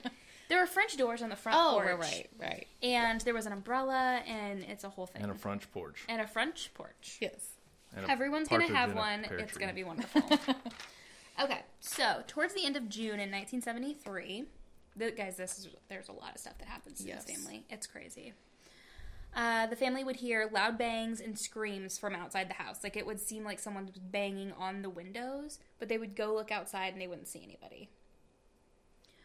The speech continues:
Speaker 1: Um, finally, one night, the front door, screen door, like, for the screen and porch, was
Speaker 2: Mm-hmm.
Speaker 1: completely ripped to shreds.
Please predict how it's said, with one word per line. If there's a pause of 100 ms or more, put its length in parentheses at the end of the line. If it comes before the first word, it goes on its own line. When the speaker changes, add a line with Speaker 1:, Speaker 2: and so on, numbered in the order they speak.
(220)
Speaker 1:
Um, (560)
finally,
one
night,
the (200)
front
door,
screen
door, (240)
like, (320)
for
the
screen
and
porch, (100)
was (160)
Speaker 2:
Mm-hmm.
Speaker 1:
completely
ripped
to
shreds.